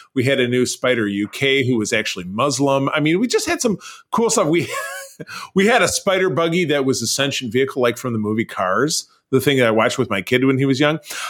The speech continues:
I mean, they, they really, they went, uh, you know, kind of out for a while, and I've read three or four issues. I'm not sure it's all of them, but every one of them ended. And again, this mirrored the way the Spider-Verse was in the past with Madam Web, who is actually Julia Carpenter, who was the,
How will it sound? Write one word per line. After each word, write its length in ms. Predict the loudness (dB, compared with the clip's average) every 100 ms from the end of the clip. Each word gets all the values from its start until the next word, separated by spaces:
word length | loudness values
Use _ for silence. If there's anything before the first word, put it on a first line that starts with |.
| -4
I 60 | 0
mean, 220 | 2 2
they, 200 | 2 0
they 200 | 0 0
really, 340 | 2 2 2
they 160 | 2 2
went, 300 | 2 0 0
uh, 140 | -4 -2
you 140 | 0
know, 240 | 2 2 0
kind 220 | 0 0
of 80 | 2
out 160 | 0
for 80 | 2
a 20 |
while, 120 | 2 2
and 100 | 0
I've 100 | 0
read 180 | -2
three 180 | 0 0
or 80 | 0
four 440 | -4 -6 0 0
issues. 300 | 0 0 -2
I'm 100 | -2
not 140 | -4 -4
sure 160 | -2
it's 100 | 0
all 160 | 0 0
of 60 | 0
them, 100 | 0
but 180 | 0 -2 -12 -6 -2
every 300 | 0 2 2
one 140 | 2
of 60 | 0
them 140 | 0 0
ended. 320 | 0 0 0
And 160 | 0
again, 300 | -2 0 0
this 180 | -2 -2
mirrored 480 | 0 2 2 0 -2
the 80 | 0
way 140 | 0
the 100 | 0
Spider-Verse 500 | 0 0 0 -2 0
was 180 | 0 0
in 80 | -4
the 60 |
past 360 | 0 2 2 2
with 200 | 0 0 -10 -20 _
Madam 360 | 0 2 2 2
Web, 360 | 2 4 2
who 200 | 2 2
is 100 | 2
actually 380 | 2 0 -2 -6
Julia 480 | -6 -6 -6 -6 -10
Carpenter, 680 | -4 2 2 2 2 4 4
who 280 | 2 -4 -6
was 340 | -4 -4 -4 -14
the, 240 | -12 -12